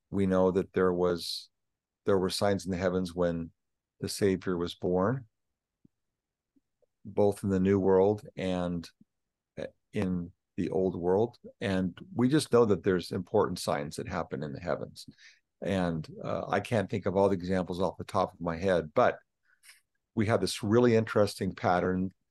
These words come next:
that occurred back in twenty seventeen when I was acutely aware of the signs, 'cause I was studying Revelation chapter twelve, the Joseph Smith translation, and we had a coming solar eclipse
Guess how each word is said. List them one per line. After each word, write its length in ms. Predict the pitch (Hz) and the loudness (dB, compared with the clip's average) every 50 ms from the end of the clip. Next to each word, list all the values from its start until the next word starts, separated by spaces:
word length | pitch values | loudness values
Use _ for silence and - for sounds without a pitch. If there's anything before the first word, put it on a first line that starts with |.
| _ _ _ _ _ _ _ _ _ _ _ _ _ _ _ _ _ _ _ _ _ _ _ _ _ _ _ _ _ _ - | _ _ _ _ _ _ _ _ _ _ _ _ _ _ _ _ _ _ _ _ _ _ _ _ _ _ _ _ _ _ 0
that 140 | 110 101 | 2 2
occurred 360 | 101 - - - 110 107 107 92 | 2 0 2 4 4 4 4 4
back 280 | 104 95 95 95 - | 2 2 2 2 0
in 100 | 95 92 | -4 -6
twenty 300 | 90 - - - 98 90 | -6 -2 -2 0 0 0
seventeen 580 | - - 104 98 95 87 - - 160 160 131 104 | -2 0 0 0 0 0 -4 -2 0 0 2 2
when 120 | 95 90 | 2 2
I 100 | 92 92 | 2 2
was 240 | 90 90 87 - - - - | 2 0 -2 -4 -8 -6 -8
acutely 500 | 110 107 - - - 147 147 127 127 117 | -8 -8 -8 -2 0 0 2 2 2 0
aware 240 | 95 92 95 92 | 2 4 4 4
of 80 | 90 82 | 4 2
the 80 | 85 82 | -2 -6
signs, 400 | - - 101 85 82 85 82 - | -6 -4 -2 -2 -2 -2 -6 -8
'cause 160 | - 98 95 | -8 -2 0
I 100 | 92 90 | 0 0
was 140 | 90 87 - | 0 -2 -6
studying 500 | - - 110 104 101 98 90 90 90 73 | -4 0 0 2 2 0 -2 -2 -4 -2
Revelation 600 | 87 95 92 85 90 90 87 85 - - 87 - | 0 0 0 2 2 0 0 -2 -4 -8 -8 -6
chapter 320 | - 92 82 - - - | -2 -2 -2 -2 -4 -10
twelve, 420 | - - - 131 120 117 110 107 | -8 2 4 6 6 6 4 4
the 80 | 107 95 | 2 -2
Joseph 380 | 95 - 98 92 - - 101 - | 0 2 0 0 0 -4 -12 -8
Smith 160 | - 90 92 | -10 -10 -8
translation, 720 | - - 87 85 - 139 143 135 120 - 127 117 113 110 - _ _ _ - - - _ _ _ - | -4 -4 -4 0 2 2 2 2 2 0 -2 -2 -2 -4 -10 _ _ _ -20 -20 -20 _ _ _ -10
and 360 | - 107 104 101 95 92 92 90 | -4 -2 0 0 0 0 -2 -2
we 140 | 87 95 | -2 -2
had 160 | 95 101 95 85 | 0 0 0 -2
a 60 | - | -2
coming 640 | - - 123 110 107 104 98 95 92 92 90 92 _ _ _ _ _ | -4 -2 -2 0 2 0 0 0 -2 -4 -6 -8 _ _ _ _ _
solar 440 | - - - - 120 107 104 - - | -12 -10 -2 2 2 4 4 4 2
eclipse 680 | 85 - - - 156 151 151 151 - - - - - | 0 -2 -2 2 4 4 4 2 -4 -10 -10 -10 -12